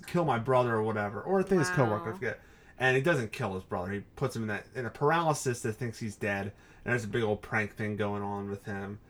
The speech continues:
Speaker 1: There's, like, he's hung on a meat hook and stuff. Weird stuff like that. Makes me think of this movie. So that's a great pairing between the two, I think.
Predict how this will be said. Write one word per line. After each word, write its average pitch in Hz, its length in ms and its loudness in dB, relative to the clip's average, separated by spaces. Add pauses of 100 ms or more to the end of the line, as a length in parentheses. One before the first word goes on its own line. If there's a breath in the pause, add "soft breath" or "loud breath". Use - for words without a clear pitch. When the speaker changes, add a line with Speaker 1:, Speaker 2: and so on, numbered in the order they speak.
(220 soft breath)
Speaker 1:
There's, 92 300 -2
like, 76 280 -10
he's 101 200 -10
hung 117 420 -2
on 107 80 0
a 98 100 -2
meat 117 300 0
hook 120 440 4
and 120 120 0
stuff. 120 460 0 (100)
Weird 160 280 8
stuff 131 280 4
like 120 160 2
that. 113 300 4 (300 loud breath)
Makes 151 220 4
me 143 60 0
think 135 220 2
of 127 40 4
this 117 140 -2
movie. 110 460 -2
So 107 480 2
that's 151 240 6
a 113 80 2
great 123 420 2
pairing 104 380 -2
between 101 300 -4
the 101 60 -6
two, - 180 -10
I 95 60 -10
think. - 360 -18